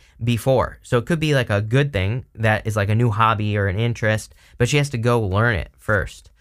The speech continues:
With the Two of Wands, you have the Lovers. Yes, yes, yes. We already know. Boring, right? We already know this love story that's going on here. It's actually very romantic is what I would say to you here, Aries. And definitely, like, a compliment to you. I feel like this is a really good person, whoever it is.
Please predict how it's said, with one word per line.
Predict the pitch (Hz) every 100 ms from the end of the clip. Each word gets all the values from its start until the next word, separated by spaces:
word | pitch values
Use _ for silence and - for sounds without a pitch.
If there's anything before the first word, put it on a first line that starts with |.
| _ -
With | 135
the | 139
Two | 147 240
of | 240
Wands, | 214 190 175
you |
have | 156
the | 151
Lovers. | 107 104 101
Yes, | 151 165
yes, | 117 113
yes. | 90 92 - -
We | 107
already | 131 127
know. | 107 98 98 101 - -
Boring, | 139 170 127 117 113
right? | 110 123 123
We | 101
already | 117 127
know | 110 107
this | 107 -
love | 104 98
story | - 110 101 98
that's | 98 -
going | 104 98
on | 95 101
here. | 104 101 101 101 - -
It's | 123
actually | 139 143 113 110 -
very | 120 113 104
romantic | 98 95 104 107 95 85
is | 92 101
what | 95
I | 90
would | 90
say | - 92 92
to | -
you | 95 107
here, | 98 87
Aries. | 92 90 92 98 - - -
And | 101 127
definitely, | 165 208 226
like, | 208 147
a |
compliment | 110 - 95 92 90 87 87 - -
to | 110
you. | 98 90
I | 104
feel | 110 156
like | 123
this | 110
is | 104
a | 98
really | 98 92
good | 92 -
person, | 92 87 98
whoever | 143 143 113
it | 95
is. | 87 -